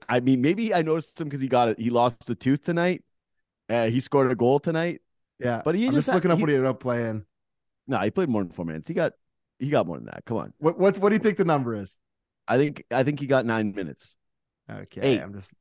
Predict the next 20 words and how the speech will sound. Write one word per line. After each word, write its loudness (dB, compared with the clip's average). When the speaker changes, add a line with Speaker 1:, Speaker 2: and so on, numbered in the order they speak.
Speaker 2:
uh, -12
Speaker 1:
Eight -12
and -10
a -10
Speaker 2:
Zahorny. 2
Speaker 1:
half 2
minutes. -4
Speaker 2:
<laughs> -12
No, 0
no. -8
<laughs> -10
No 2
South. 0
<laughs> -8
Speaker 1:
Oh, 2
damn 0
it. -6
Speaker 2:
Six 0
fifteen 4
tonight 2